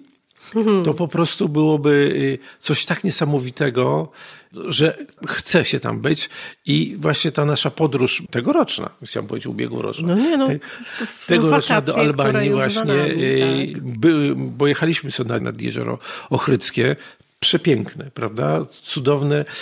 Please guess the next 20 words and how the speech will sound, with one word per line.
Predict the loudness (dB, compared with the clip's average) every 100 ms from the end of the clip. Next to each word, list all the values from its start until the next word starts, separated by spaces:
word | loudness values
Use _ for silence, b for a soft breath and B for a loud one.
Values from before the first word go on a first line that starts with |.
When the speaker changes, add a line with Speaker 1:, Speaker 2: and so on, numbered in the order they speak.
| B -8
Speaker 2:
cudowne | -2 2 2 4 4
miejsce, | 4 2 2 -2 0 2 2 2 2 0
y, | 0 0 -2 B B -20 _
przepiękne, | 2 2 2 0 0 0 -2 -2 0 -2 -6 B B _ -2
błękitne | 2 4 2 -2 -8 -6 -2
jezioro, | 0 0 -4 -6 -10 -12 _ _
czyste | 0 0 0 -2 -2 0 0 -2 B B B _ -2
i | -2 0
mimo | 2 4 4 4 2 0 -2 _ _ _ _ -2
dziesiątek | 2 4 4 2 2 0
ludzi, | 2 2 0 0 0 -2 B B -6
tam | -2
momentami | 0 2 2 2 2 0 0
była | -2
cisza | -2 -2 0 0 0
Speaker 1:
Tak, | 0 0
to | -4
Speaker 2:
zupełna, | -4 -4
Speaker 1:
prawda. | -4 -2
Speaker 2:
prawda? | -2 -2